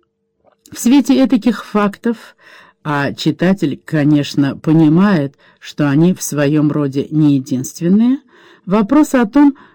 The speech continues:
как гиппопотаму стать домашним, может показаться нелепым и наивным. Однако не торопитесь с выводами.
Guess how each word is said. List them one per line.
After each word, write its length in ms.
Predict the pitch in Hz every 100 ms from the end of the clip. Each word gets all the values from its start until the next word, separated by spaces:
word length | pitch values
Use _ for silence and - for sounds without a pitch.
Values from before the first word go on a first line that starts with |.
| _ _ -
как 380 | 262 294 - -
гиппопотаму 1400 | 170 160 208 202 240 - 233 226 - 220 185 170 143 123 -
стать 460 | - - 175 143
домашним, 760 | 139 156 143 131 - 226 269 302 _
может 360 | 170 156 175 -
показаться 760 | 214 226 220 247 233 262 233 -
нелепым 720 | 190 190 175 143 143 156 156 -
и 100 | 151
наивным. 680 | 143 135 131 131 131 135 - _ _ _ _ _ _ _ _ _ _ _
Однако 640 | - 165 208 320 320 277 -
не 180 | 233 302
торопитесь 540 | 277 269 302 - 139
с 100 | -
выводами. 540 | 156 143 135 135 139